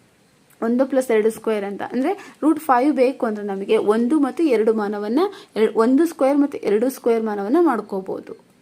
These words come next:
ಅಂದ್ರೆ ಮಾಡ್ಬೇಕು ಅಂತ. ಅಂದ್ರೆ ಇಲ್ಲಿಂದ ಇಲ್ಲಿಗೆ ಒಂದು ಮಾನ ತಗೊಳ್ರಿ, ಇಲ್ಲಿಂದ ಇಲ್ಲಿಗೆ ಎರಡು ಮಾನ ತಗೊಳ್ರಿ ಅಂತ ಹೇಳ್ಬೋದು. ಓಕೆ,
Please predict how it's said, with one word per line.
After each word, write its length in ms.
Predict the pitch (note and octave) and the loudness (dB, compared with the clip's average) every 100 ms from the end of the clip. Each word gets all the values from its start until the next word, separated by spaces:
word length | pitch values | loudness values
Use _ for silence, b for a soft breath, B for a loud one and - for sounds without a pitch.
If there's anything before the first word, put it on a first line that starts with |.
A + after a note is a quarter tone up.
| - | -6
ಅಂದ್ರೆ 160 | D4 | -2
ಮಾಡ್ಬೇಕು 600 | F#4+ C4+ A#3 G#3 F#3+ - F#3 | 0 0 0 0 -6 -8 -10
ಅಂತ. 220 | - - - | -8 -8 -4
ಅಂದ್ರೆ 520 | G3 A3+ G#4+ - - - | -4 -2 -4 -6 -14 -4
ಇಲ್ಲಿಂದ 380 | B3 C4 D4 D4+ | -2 2 4 4
ಇಲ್ಲಿಗೆ 220 | D4 C4+ | 2 0
ಒಂದು 200 | B3 B3+ | -2 -2
ಮಾನ 220 | A3+ G#3+ | -2 -4
ತಗೊಳ್ರಿ, 440 | G#3 F#3+ G3 G3 F4+ | -6 -6 -6 -4 -4
ಇಲ್ಲಿಂದ 340 | B3 B3+ B3+ | -2 -2 -4
ಇಲ್ಲಿಗೆ 600 | B3 B3+ E4 A#4 - - - | -6 -4 -4 -4 -8 -8 2
ಎರಡು 220 | C4 C4 | 4 4
ಮಾನ 200 | A3 A3 | 0 -4
ತಗೊಳ್ರಿ 400 | A#3+ G#3+ G3 F#3+ | -4 -4 -4 -4
ಅಂತ 140 | B3+ D#4 | -2 -2
ಹೇಳ್ಬೋದು. 540 | B3+ F#3 F3 - - - | -4 -6 -6 -10 -10 -8
ಓಕೆ, 260 | A#3+ C4 | -4 -4